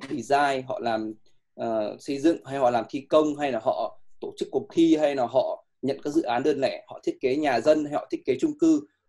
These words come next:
Và thứ ba là bạn muốn cái gì từ những cái thông tin đó, ở đâu, công ty nào, làm cái gì, bạn muốn đến công ty nào. Và sau đó là bạn hãy tổng hợp tất cả những cái công ty bạn muốn đến và nhìn cái yêu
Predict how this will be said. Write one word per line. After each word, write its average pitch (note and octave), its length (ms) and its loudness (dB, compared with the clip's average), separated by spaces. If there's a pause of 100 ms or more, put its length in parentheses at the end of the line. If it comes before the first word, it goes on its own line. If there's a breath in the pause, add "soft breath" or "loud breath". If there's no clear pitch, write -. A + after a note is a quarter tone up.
(200)
Và A#2+ 200 4
thứ C3+ 240 0
ba D3+ 260 2
là D3 160 0
bạn - 180 -4
muốn C3 220 2
cái F3+ 100 -4
gì C3 200 -6 (440)
từ C#3+ 120 2
những C3+ 180 -2
cái E3+ 140 -2
thông D#3 180 0
tin D3 180 0
đó, B2+ 320 2 (480)
ở A#2 200 -4
đâu, C3+ 360 6
công C3 160 -4
ty C3+ 140 -4
nào, A2+ 380 0
làm A2 220 -2
cái A2 100 -6
gì, A#2+ 220 -8 (260)
bạn A#2+ 220 0
muốn C3 320 -2
đến C3 180 -2
công C#3 180 -6
ty C3+ 140 -4
nào. A#2 200 -4 (440)
Và A#2+ 280 6
sau D#3 140 4
đó B2+ 200 6
là D3 120 4
bạn A#2+ 140 2 (120)
hãy - 180 -6
tổng A2+ 180 -2
hợp A#2+ 220 -2 (120)
tất E3+ 160 -4
cả A#2+ 220 0
những - 80 -14
cái C3 100 -14
công C3+ 140 -2
ty C3 120 -2
bạn A#2 180 -4
muốn A#2 180 -4
đến B2 200 0 (520)
và A2+ 460 0
nhìn B2+ 320 -4
cái B2 400 2
yêu D3 120 2